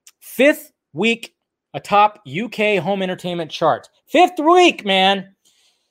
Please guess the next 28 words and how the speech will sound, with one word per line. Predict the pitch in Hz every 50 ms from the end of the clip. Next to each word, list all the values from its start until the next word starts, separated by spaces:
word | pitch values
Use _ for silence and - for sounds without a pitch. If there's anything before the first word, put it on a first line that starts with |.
| _ _ _ _ _ _ _
So | _ _ - 120 120 120 120 120 117 120 120
here | 113 113 127 131 143 151
we | 160 160 151
go. | - 143 147 139 123 - -
Bam, | - 139 147 156 147 127 120
look | 127 139 -
at | 139 117 -
that, | 123 120 127 123 101 95 - _ _ _ -
beating | 156 175 196 196 196 190 185 180
out | 175 170 160 147 139 - -
Godzilla | 143 135 113 104 147 143 143 127
versus | 139 135 - -
Kong, | _ - 143 143 143 147 147 139
Quiet | - - 139 139 156 156 156 156 _
Place, | - 156 147 151 156 147 147 -
all | 127 131 156 165 160 139
that | 120 107 101 104 _
stuff. | - - - 107 101 101 - -
Look | 151 160 156 -
at | 104 92 82 -
that. | 95 92 92 90 90 - _ _ _ _ _ _ _ _ _ _ _ _ _ _ _ _ _ _ _ _ _ _ _ _ - - _ _ _
Still | - - 165 180 202
running | 220 226 226 220 214
strong. | - - 226 233 254 254 233 226 220 202 - - _
Still | - - - - 143 147 156 160 165 165 170 170
running | 160 151 147 147 151 147 139
strong. | - - - 120 107 95 87 87 90 80 _ _ _ _ _ _ _ _ _ _ _ _ _ _ _ _ _ _ _ _ _ _ _ _ -
Yep. | 156 175 185 - _ _